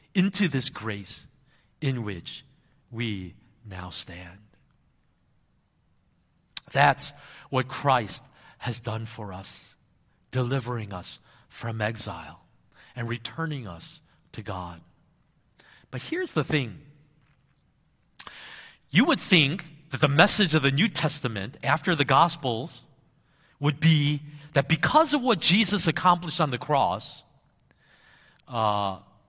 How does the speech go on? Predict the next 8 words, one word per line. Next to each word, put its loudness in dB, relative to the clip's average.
exile 8
is -2
no 4
longer 4
a 2
reality 2
for -8
Christians. -8